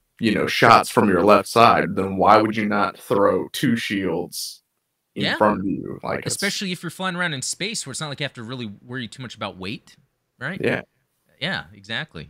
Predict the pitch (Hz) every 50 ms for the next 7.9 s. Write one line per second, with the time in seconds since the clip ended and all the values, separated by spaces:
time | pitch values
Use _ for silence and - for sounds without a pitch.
0 | 87 _ _ 120 127 127 123 120 120 120 117 110 _ _ _ _ _ _ _ _
1 | _ - 143 143 - - 135 - - 160 165 - - 139 117 92 80 87 101 92
2 | 85 95 92 85 82 82 80 82 76 73 85 82 90 110 98 92 85 _ _ 113
3 | 113 120 120 117 117 131 131 135 _ _ _ _ _ _ 127 151 170 160 - -
4 | - 156 _ 147 143 147 - - - - - 185 180 165 143 120 117 123 123 117
5 | 113 107 101 95 92 95 101 - - _ _ _ _ _ _ _ _ 120 120 110
6 | 107 104 107 90 - _ _ - 139 _ _ - - _ _ _ _ _ _ -
7 | - 104 - 95 - 98 95 101 107 - 90 73 73 76 73 69 - -